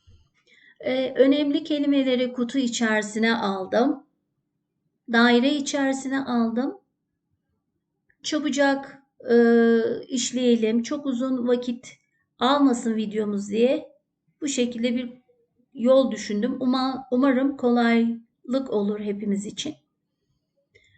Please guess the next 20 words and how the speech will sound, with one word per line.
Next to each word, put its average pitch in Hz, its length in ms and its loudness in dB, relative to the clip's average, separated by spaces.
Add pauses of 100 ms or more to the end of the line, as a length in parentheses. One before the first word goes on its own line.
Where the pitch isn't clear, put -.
(640)
Evet, 320 300 2
başlayalım. 269 920 2 (320)
İlk 277 220 -6
cümlemiz 220 560 0
dört 294 240 4
satır 277 240 -4
uzunluğunda 226 600 0
bir 208 200 -4
cümle. 190 540 -8 (840)
the 311 140 0
comprehensive 285 1200 0
and 208 360 -4 (200)
adequate 285 840 0 (320)
monitoring 269 800 0
of 214 280 -2
group 240 420 6
risks 214 640 0 (100)
in 233 220 4
large, 240 540 0
complex, 285 800 0